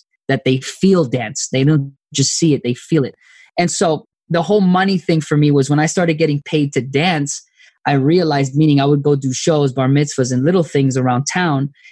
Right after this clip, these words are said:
And then finally, I made a big move from, I was sitting in a movie theater and you got, uh, watching You Got Served in Miami. And I'm sitting there watching the movie and I look at my friend, I was like, "Yo, how is that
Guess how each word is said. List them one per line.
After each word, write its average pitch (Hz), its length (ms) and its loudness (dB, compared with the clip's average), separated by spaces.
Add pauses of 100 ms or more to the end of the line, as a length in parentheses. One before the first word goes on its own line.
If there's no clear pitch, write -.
(160)
And 147 200 4
then 135 280 0 (120)
finally, 156 420 2
I 135 280 0
made 143 240 2
a 127 60 -2
big 139 260 0
move 143 280 4
from, 131 320 -2
I 131 80 2
was 135 220 0
sitting 160 200 2
in 147 100 2
a 139 40 2
movie 147 240 2
theater 139 280 0
and 131 160 -2
you 139 100 2
got, 135 220 -2
uh, 131 60 0
watching 147 340 0
You 151 120 4
Got 139 180 -2
Served 151 360 -2
in 131 300 0
Miami. 131 560 0 (400)
And 135 140 0
I'm 131 140 0
sitting 147 400 2
there 139 100 4
watching 139 320 0
the 127 60 2
movie 156 320 2
and 135 80 0
I 127 60 0
look 139 220 0
at 143 60 -2
my 135 120 -2
friend, 156 220 -2
I 139 40 0
was 131 100 -4
like, 127 140 -6
"Yo, 165 180 2
how 170 240 -2
is 175 140 0
that 185 180 -2